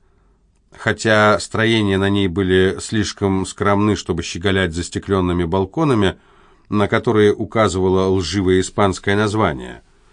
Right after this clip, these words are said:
Однако буквы на табличке, белые на ярко-синем фоне, не выказывали и следа раскаяния. Еще одно свидетельство того, что Бененхели – обитель мечтателей и таинственное место.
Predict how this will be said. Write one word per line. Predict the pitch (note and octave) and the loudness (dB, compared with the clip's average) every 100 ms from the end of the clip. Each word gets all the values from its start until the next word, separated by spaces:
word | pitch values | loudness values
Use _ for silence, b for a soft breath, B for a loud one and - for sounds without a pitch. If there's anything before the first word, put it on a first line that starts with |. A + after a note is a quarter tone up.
| b b b | b b b
Однако | - F#2 D3+ D#3+ C#3 C3+ | -8 -2 -2 2 2 2
буквы | - G2 A2 F3+ - B2+ A2+ - | -2 -6 -2 -2 2 4 4 2
на | G#2 G#2 | 2 2
табличке, | F2+ G#2 F#2 F#2+ E2 - F2+ F2 D#2+ | 0 -2 -2 -2 -4 -4 0 0 -2
белые | E2+ E2 A2 F#2 F2+ F2+ F2 | -6 2 4 4 4 2 0
на | F#2 F#2 | 0 2
ярко-синем | G2 F#2+ E2 F2 - F#2 E2+ D#2+ | 2 2 -2 -8 -6 -6 -4 -4
фоне, | - C3 A2+ F#2 b b b b b b - | -2 0 2 0 b b b b b b -2
не | A#2 | 2
выказывали | B2 - F3 B2 B2+ B2 | 2 2 0 4 4 4
и | A#2+ A2 | 0 -4
следа | - A#2 G#2+ A#2+ | -2 -2 2 2
раскаяния. | A2+ - - E2 B1+ B1 B1 A#1+ - _ _ _ _ _ _ _ - | 2 -2 -4 -6 -6 -10 -14 -18 -20 _ _ _ _ _ _ _ -6
Еще | G2+ B2 - F3+ | -2 -2 2 2
одно | D3 C#3 | 4 2
свидетельство | C3+ C3+ C#3+ C3 - B2 | 0 -2 -2 -4 -4 -4
того, | - A2 C3+ | -2 2 2
что | - - G#2+ | 2 0 -2
Бененхели – | F2+ G#2+ G2+ F#2 - C#3 B2+ | 0 2 2 0 0 2 4
обитель | A#2 G#2+ F#2 G2+ - F#2 - | 2 0 -2 -6 -4 -6 -4
мечтателей | F#2+ E2+ - C#3 C3 A2 G2+ F2+ b b b | -4 -4 -2 0 0 -2 -2 -4 b b b
и | - G#3 | -4 -2
таинственное | - A2 G#2+ - G#2 G2+ G2+ G#2 | 2 2 2 -2 -4 0 2 2
место. | A2 G2+ - - - | 0 -2 -4 -14 -20